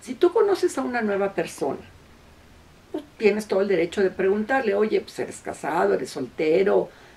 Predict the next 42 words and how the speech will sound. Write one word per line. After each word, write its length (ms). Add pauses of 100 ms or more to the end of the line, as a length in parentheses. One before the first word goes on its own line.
(140)
Eh, 220
¿hace 240
cuánto 300
terminaste 600
tu 160
última 340
relación?". 960 (340)
Si 140
te 140
quiere 240
dar 200
algunos 380
detalles 460
generales 760
de 80
por 280
qué, 420
pues, 120
las 160
cosas 280
no 100
funcionaron, 760 (340)
perfecto, 600 (200)
hasta 320
ahí 160
está 240
bien. 280 (840)
Pero 240
ten, 340
por 160
favor, 300
las 220
antenitas 960
muy 420
paradas 720
para 220
que 100
tú 160
detectes 640
las 100
señales 480
sutiles 680